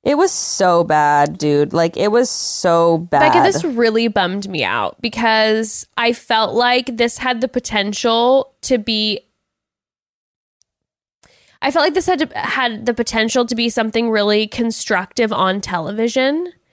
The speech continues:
Speaker 2: um, and, like, a really constructive conversation because ob-,
Speaker 1: Yeah.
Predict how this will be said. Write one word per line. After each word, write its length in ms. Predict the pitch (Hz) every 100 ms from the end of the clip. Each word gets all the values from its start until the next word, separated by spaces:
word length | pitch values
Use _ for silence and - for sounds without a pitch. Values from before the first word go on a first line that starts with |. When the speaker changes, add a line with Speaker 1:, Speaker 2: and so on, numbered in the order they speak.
| _ _ _ _
Speaker 2:
um, 220 | 226 220
and, 100 | 214
like, 160 | 233 220
a 60 | 226
really 260 | 214 214
constructive 600 | 208 233 - 208 196 214
conversation 840 | - 214 214 196 - 175 185 240 240
because 300 | 233 240 220 -
ob-, 220 | 220 214
Speaker 1:
Yeah. 60 | 220